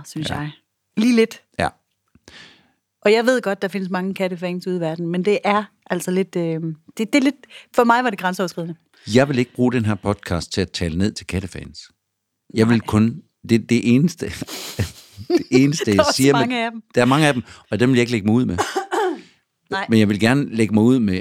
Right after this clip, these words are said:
Speaker 2: med det der med at, at menneskeliggøre dyr.
Speaker 1: Ja.
Speaker 2: Altså ikke lægge mig ud med, men jeg vil gerne sætte spørgsmålstegn ved at menneskeliggøre dyr på den måde. Jeg er i hvert fald forundret nok til at sige, "Kan det være, kan det være helt godt,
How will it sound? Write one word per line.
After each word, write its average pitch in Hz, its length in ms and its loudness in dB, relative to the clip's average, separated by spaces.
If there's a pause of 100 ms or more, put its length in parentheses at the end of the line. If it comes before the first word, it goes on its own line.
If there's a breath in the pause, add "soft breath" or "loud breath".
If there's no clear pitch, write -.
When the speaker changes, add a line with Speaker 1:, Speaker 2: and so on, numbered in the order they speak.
Speaker 2:
med 98 120 -4
det 107 180 0
der 113 100 4
med 95 260 2 (560)
at, 92 380 -8 (100)
at - 340 -12
menneskeliggøre 95 1040 0 (160)
dyr. 90 220 0 (280)
Speaker 1:
Ja. 190 140 -10 (100)
Speaker 2:
Altså - 180 -2
ikke 123 160 6
lægge 82 260 0
mig 71 200 -4
ud 107 180 2
med, 82 160 -4
men 117 140 2
jeg 139 80 6
vil 156 80 0
gerne 160 140 0
sætte - 180 -6
spørgsmålstegn 110 920 -2
ved 65 180 -18 (640)
at 95 140 -8
menneskeliggøre 92 500 -2
dyr 104 180 -2
på - 100 -8
den 98 160 -4
måde. 90 200 0 (260 loud breath)
Jeg 117 80 2
er 113 60 4
i - 40 4
hvert 143 200 2
fald 131 200 0
forundret 110 580 -4
nok 110 260 -4
til 110 340 -6
at 92 100 -12
sige, 82 340 -12 (1160)
"Kan 76 160 -20
det 87 140 -18
være, 78 200 -12 (600)
kan 90 100 -14
det 87 80 -10
være 87 160 -10
helt 85 480 -12
godt, - 200 -20